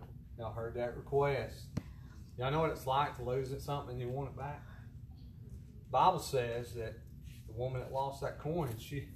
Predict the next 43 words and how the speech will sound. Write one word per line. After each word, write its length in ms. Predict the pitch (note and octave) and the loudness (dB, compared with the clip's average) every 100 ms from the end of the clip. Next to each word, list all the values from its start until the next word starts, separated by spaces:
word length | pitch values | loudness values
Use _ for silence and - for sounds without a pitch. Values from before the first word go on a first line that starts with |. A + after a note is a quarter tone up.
| - | -2
cared 220 | C#3+ C#3 | 2 2
so 140 | D3 | 2
much, 260 | C#3 D#3+ C#3 | 0 0 -2
she 80 | - | -4
swept 260 | - C#3 - | 2 2 6
the 60 | |
house 320 | D3+ C3+ - - | 4 4 0 0
out. 200 | - - - - - - - - - - - - - | 0 -4 -10 -12 -10 -10 -10 -10 -10 -10 -10 -12 -12
She 160 | - B2+ | -4 -2
had 120 | B2 | -2
a 40 | |
desire 500 | A#2 A#2 B2 C3+ B2 A#2+ | -2 -2 2 4 2 -2
for 140 | A2+ A2 | -4 2
it. 40 | |
I 140 | A#2+ C#3+ | 2 2
believe 240 | C#3 B2+ | 2 2
this. 240 | C#3+ C#3+ | 2 0
I 80 | B2+ | -2
believe 260 | C3 C3 B2 | 0 0 0
when 100 | A2+ | -2
you 120 | B2+ | -4
desire, 640 | A#2+ G#2+ A#2+ A#2+ G#2+ G#2 - - - - - - - - - | -6 -4 0 0 0 -4 -8 -12 -12 -12 -12 -12 -12 -8 2
God 280 | A#2+ A#2 - | 4 4 -2
can 240 | A#2 G#2+ | -6 -4
restore. 680 | F#2 - - C3+ C#2+ - - - - - - - - - - - - | -6 -8 -4 -4 -4 -6 -8 -12 -12 -12 -12 -14 -14 -14 -12 -12 -6
I 80 | A2 | -2
don't 180 | A#2 - | -2 -4
think 140 | A#2 | -8
you 60 | - | -4
gotta 160 | A2+ G#2 | -4 -2
have 140 | A2+ A2+ | -4 -6
a 160 | - | -6
pretty 160 | B2 A2 | -6 -4
voice 280 | A#2+ A#2+ - | -2 -2 -4
to 80 | A#2+ | -10
sing. 400 | - C3 C3 B2+ | -6 -4 -2 -2
I 40 | |
don't 180 | A2+ - | -6 -6
think 140 | G2+ - A#2+ | -8 -8 -10
you 80 | - | -8
have 180 | B2+ B2+ | -8 -8
to 60 | - | -6
sing, 320 | - A#2+ | -6 -6